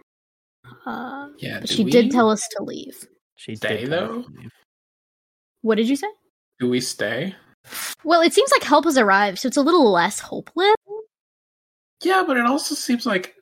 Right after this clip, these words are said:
Speaker 2: that, you know, people still trying to get, or people are still getting hurt.
Speaker 3: Right.
Speaker 1: Is, is this an argument to stay or an argument against staying? I'm confused.
Speaker 2: This is an argument to stay, 'cause we
Speaker 1: Okay.
Speaker 2: can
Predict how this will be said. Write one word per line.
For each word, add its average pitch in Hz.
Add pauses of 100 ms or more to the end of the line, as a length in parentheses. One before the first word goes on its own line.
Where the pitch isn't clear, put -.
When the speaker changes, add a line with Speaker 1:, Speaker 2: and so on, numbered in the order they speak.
(140)
Speaker 2:
that, 160 (600)
you 175
know, 170 (400)
people 185
still 196
trying 180
to 175
get, - (420)
or 139
people 165
are 151
still 156
getting -
hurt. 127 (520)
Speaker 3:
Right. 208
Speaker 1:
Is, 269
is 277
this 294
an 311
argument 277
to 254
stay 277
or 349
an 262
argument 214
against 151
staying? 160
I'm 202
confused. - (160)
Speaker 2:
This 139
is 165
an 147
argument 139
to 127
stay, 110 (260)
'cause 113
we 117
Speaker 1:
Okay. 107
Speaker 2:
can 117